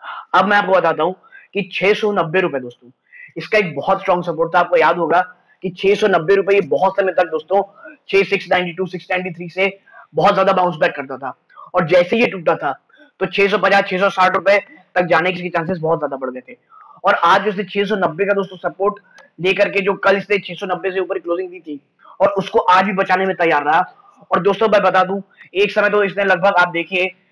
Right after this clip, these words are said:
छह सौ, सात सौ रुपए को भी तोड़ करके ऊपर, ऊपर चला गया था दोस्तों। लेकिन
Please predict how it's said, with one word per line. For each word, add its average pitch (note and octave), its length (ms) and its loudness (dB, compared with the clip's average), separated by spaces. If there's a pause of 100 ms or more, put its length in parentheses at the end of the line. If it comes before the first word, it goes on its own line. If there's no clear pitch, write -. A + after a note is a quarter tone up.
(200)
छह G3+ 200 2
सौ, G#3 180 -2
सात F3+ 260 0
सौ A3 100 -2
रुपए G3+ 200 0
को G3 120 -2
भी G3 80 -2
तोड़ G3 220 -2
करके F#3+ 240 0
ऊपर, F3+ 320 -2 (340)
ऊपर F3 240 0
चला D#3+ 160 0
गया C#3 120 -4
था C#3 60 -4
दोस्तों। C3 320 -14 (720)
लेकिन F#3+ 260 -2